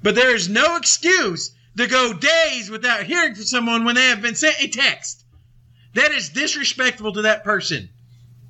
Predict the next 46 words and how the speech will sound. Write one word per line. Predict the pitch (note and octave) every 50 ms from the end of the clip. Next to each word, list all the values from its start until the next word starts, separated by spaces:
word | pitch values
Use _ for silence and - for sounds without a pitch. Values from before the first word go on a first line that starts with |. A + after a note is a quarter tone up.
| - - - - - - - - - _ _ _ _ _ _ _ _ _ _ _ _ _ _ _ _ _ _ _ _
And | - A#3+ B3
if, | B3 B3+ G#3 B3
if | B3 B3 -
someone | - C#4+ C#4 C#4 C4+ G#3+
put | C#4 C#4
on | C#4 C4 B3+
a |
group | G#3+ A3+ C#4+ C#4+
and | C4+ C4
have | B3+ B3
a | A#3 -
prayer | - - C#4+ D4+ D4+ D4
request | C#4 - - B3+ B3+ B3+ B3 -
and | A#3 A3+
nobody's | B3+ C#4 C#4+ C#4 C4 B3+ A3 F3 - - - _ _ _ _ _ _ _ - - - -
caring | - D4 D4 D#4 E4 F4 E4+ D4+ C4+
enough | B3 A#3+ A#3 A3+ A3+
to | A#3+ A#3+
see | - - E4+ F4+ G4 G4
if | E4+ A3+
someone | - - C#4 B3+ A#3+ A#3 A#3
needs | A3+ A3+ G3+ G3+
a | G#3
prayer | G3+ - A3+ A3+ A3 A3 A3 A3 A3 A3 -
answered | G#3+ A3 G#3+ G#3 G#3 - A#3 A3+ A3
or, | G#3+ G3+ G3+ G3 F#3+ -
or, | G3+ G3 F#3+ F3 - - -
or | G3 G3
someone | - B3+ B3 A#3 A3 G#3+ -
prayer, | - A#3 A#3 A3+ A3+ A3+
and | G#3+ G#3 G#3
we | A3+ A3+
can't | - C4+ B3+ A#3+ A3+
even | A3+ A3 G#3+ G3+
take | - A#3+ A3 G3+
a | G3 F3
day | F#3 C4+ C#4+ C#4+ C4+ A#3+ A3 - - - _ _ _ _
or | - G3
moment | G3+ A#3 C#4 C#4+ C#4 B3+ B3
out | A#3+ A#3+ A#3
of | A3+
our | A3+ A3
day | G#3+ B3+ C#4 C#4 C4 B3+
to | A#3 A3
go, | F#3+ G3 G3 F#3+ F3 D#3 C#3+ C3 - - _ _ _ _ - B2 C#3
"Okay." | C#3+ E3+ E3+ - - B2+ B2 C3 C3+ C3+